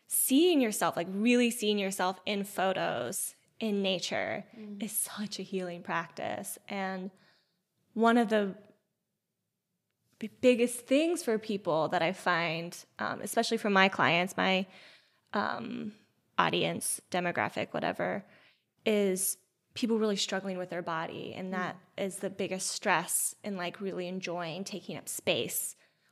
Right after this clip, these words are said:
Speaker 1: while having sex and asking for what they want and feeling pleasure and be able to tune into pleasure and not s-, like, get into spectatoring, which is, like, when you are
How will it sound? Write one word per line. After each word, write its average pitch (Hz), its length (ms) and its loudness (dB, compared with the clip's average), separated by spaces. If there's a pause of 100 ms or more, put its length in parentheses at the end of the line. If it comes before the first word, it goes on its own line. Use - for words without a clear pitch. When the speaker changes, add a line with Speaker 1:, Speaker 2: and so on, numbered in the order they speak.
Speaker 1:
while 190 200 4
having 185 340 -4
sex - 460 -4
and - 140 -8
asking 185 400 0
for - 100 -6
what 107 160 -4
they 123 120 0
want 104 440 -6
and 185 140 -12
feeling 220 400 -2
pleasure 175 260 -4
and 185 100 -4
be 208 120 2
able 202 320 -2 (380)
to 226 80 -4
tune 294 220 2
into 262 160 6
pleasure 214 320 2
and 202 80 0
not 208 160 2
s-, - 200 -8 (380)
like, 175 420 -4 (480)
get 220 140 2
into 196 160 0
spectatoring, 180 760 -2
which 165 160 -6
is, 175 180 -8
like, 165 220 -2
when 175 140 -2
you 180 300 -4 (680)
are 208 180 -2